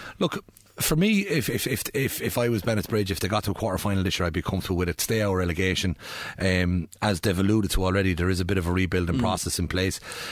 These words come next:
Speaker 1: Um, I just looking at their list from the day the other day, they had three players down injured. They listed thirty-three players plus the three injured lads.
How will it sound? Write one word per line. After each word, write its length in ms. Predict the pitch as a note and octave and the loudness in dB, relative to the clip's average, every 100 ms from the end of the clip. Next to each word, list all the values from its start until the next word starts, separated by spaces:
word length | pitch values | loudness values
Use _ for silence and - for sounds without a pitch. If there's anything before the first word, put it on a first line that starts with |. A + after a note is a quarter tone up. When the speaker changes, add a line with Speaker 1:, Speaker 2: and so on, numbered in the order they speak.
| - | -4
Speaker 1:
Um, 420 | F#2 F2+ F2 F2 D2+ _ - | 0 2 2 0 -4 _ -6
I 60 | E2+ | -4
just 300 | F2 - - | -2 -4 -4
looking 260 | G2 - | -4 0
at 80 | F2+ | -2
their 100 | F#2 | 0
list 220 | F#2 F2+ | 0 0
from 120 | - E2+ | 0 0
the 60 | |
day 160 | E2+ F#2 | 0 0
the 100 | F2 | 0
other 100 | E2+ | 0
day, 140 | F#2+ | 0
they 80 | F2+ | 0
had 80 | E2 | 0
three 240 | - A2 | 0 0
players 260 | G2 F#2+ E2+ | 0 0 0
down 180 | F#2+ F#2+ | 0 0
injured. 260 | G2 E2+ | 0 -2
They 80 | F2+ | 0
listed 300 | F#2 G2 G2 | 0 0 -2
thirty-three 440 | - F2+ F2 - F#2+ | -2 -2 -2 0 0
players 340 | F#2 F2+ D#2+ | 0 -2 -4
plus 260 | - - G#2 | -6 -4 -4
the 120 | G2+ | -4
three 260 | - F#2+ F#2+ | -2 0 0
injured 220 | F2+ E2+ | 0 -2
lads. 200 | F2+ - | -2 -4